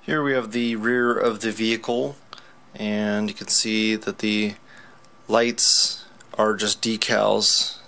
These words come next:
no actual plastic there. Uh, you get the decals for the warning symbols, caution stripes, and then we have the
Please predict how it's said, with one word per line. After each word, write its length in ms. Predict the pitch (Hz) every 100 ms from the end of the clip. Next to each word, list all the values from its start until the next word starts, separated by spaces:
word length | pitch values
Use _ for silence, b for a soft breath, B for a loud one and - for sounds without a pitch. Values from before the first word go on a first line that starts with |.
| -
no 400 | 110 107 104 -
actual 480 | - 110 - 107 101 -
plastic 680 | - 117 110 110 - 107 -
there. 360 | - 107 104 107 B B B B B B -
Uh, 300 | 107 104 101 95
you 80 | 104
get 200 | - 101
the 80 | 98
decals 960 | 98 107 - 110 104 101 - - - - - - - - -
for 180 | - 107
the 320 | 101 101 101 95 -
warning 420 | 107 107 107 104
symbols, 680 | - 110 104 101 104 - - B B B B B -
caution 580 | - 104 104 - 104 104 - - - -
stripes, 760 | - - 110 110 - - - -
and 480 | 104 104 104 104 104
then 60 |
we 80 | 104
have 220 | 104 101
the 360 | 98 101 101 101